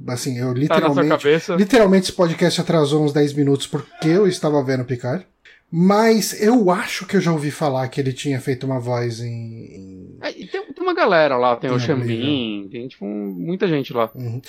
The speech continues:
Speaker 1: E ele tem uma voz de, que ele, eu consigo ver total ele fazendo uma voz do Imperador.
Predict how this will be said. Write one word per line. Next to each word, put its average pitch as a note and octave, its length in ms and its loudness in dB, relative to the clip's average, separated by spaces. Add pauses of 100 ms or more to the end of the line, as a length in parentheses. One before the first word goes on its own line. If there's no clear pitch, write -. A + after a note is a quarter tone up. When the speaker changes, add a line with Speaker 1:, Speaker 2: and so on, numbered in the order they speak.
(140)
Speaker 1:
E G3 80 2
ele F4+ 160 6
tem D4+ 140 2
uma E3 140 2
voz C3 340 0
de, B2+ 280 -4
que B2 220 -6 (100)
ele, F#3 300 0
eu F3+ 80 4
consigo G3 320 0
ver D3+ 180 2
total E3 360 2
ele C3 80 0
fazendo B2+ 280 -2
uma B2+ 100 -2
voz B2 180 -2
do A#2+ 100 -2
Imperador. A#2 520 -4